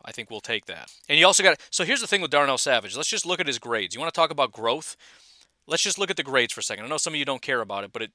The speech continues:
it's, it matters. Up through week nine, and, and keep in mind, his rookie grade was a sixty-six. Thirty-eight, fifty-five, sixty-six, fifty-eight, sixty-four, forty, and fifty-eight.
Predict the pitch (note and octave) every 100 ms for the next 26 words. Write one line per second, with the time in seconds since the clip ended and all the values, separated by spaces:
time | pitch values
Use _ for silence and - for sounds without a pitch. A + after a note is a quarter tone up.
0 | - B2 - - - - A#2 B2 G#2+ -
1 | - - _ _ _ _ _ _ _ F3
2 | G#3 - - G3 G3 F3 E3+ C#3+ C3+ A2+
3 | - _ _ _ C3+ C3 C3+ G3 F3 D#3
4 | C3+ A2+ B2+ B2+ E3+ F#3 B2+ C3+ C3+ B2+
5 | G2+ - D3 - A#2 - - - - _
6 | - - _ _ _ _ - A#3 A3+ A3
7 | F3 G2+ - - F3+ F3+ - C#3 A2 -
8 | D#3+ - D#3+ - A#2+ - - E3 E3+ D#3
9 | C#3+ - D#3 - - - C3+ C3 - D#3
10 | D#3 D#3+ A#2 - C#3+ - A2 E2+